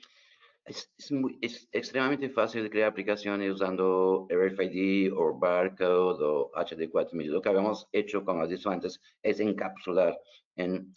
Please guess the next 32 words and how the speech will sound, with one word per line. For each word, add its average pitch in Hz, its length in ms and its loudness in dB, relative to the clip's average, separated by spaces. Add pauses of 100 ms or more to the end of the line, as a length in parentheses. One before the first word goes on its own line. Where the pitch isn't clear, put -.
macroacciones, 101 1040 0
llamarlo 82 360 0
así, 92 340 -4 (480)
todo 107 260 4
el - 40 -4
código 101 240 2
que 98 80 4
es 87 80 0
necesario. 80 480 0
No, 78 200 -2
vosotros 98 380 0
no 104 140 0
tenéis 98 320 2
que 95 260 -4
preocuparse 87 840 -2 (460)
cómo 95 360 2
funciona 87 460 -2
eso, 85 240 -2
solo 95 220 2
tienes 98 280 0
que 98 60 -6
usar 92 340 0 (280)
las 92 260 2
acciones, 90 680 -2 (340)
ok, - 160 -4 (260)
las 82 240 -2
funciones 87 480 -4
que 87 40 -2
habíamos 82 320 -2
creado 76 380 0
para 71 160 2
vosotros, 67 580 -4